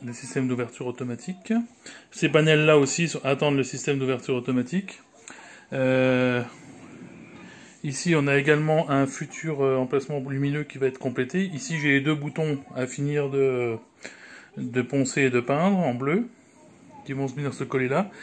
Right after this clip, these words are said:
Ici également, des lumières, ici, qui vont arriver. Voilà. Et puis un grand panel ici qui est collé, euh, enfin qui est collé, provisoirement,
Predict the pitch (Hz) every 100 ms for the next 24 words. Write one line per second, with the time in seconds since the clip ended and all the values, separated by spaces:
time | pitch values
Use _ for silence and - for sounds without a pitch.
0 | - - 156 135 - 185 160 151 151 165
1 | 170 156 143 143 147 170 151 - 151 175
2 | - - - _ - - _ - 143 143
3 | 123 110 107 92 - 120 127 - - -
4 | 135 113 - _ - - - - - -
5 | _ 127 127 139 131 127 131 131 131 139
6 | 123 - 135 131 123 117 113 120 104 107
7 | 101 - 120 120 127 104 - - - -
8 | _ _ - 127 131 127 113 113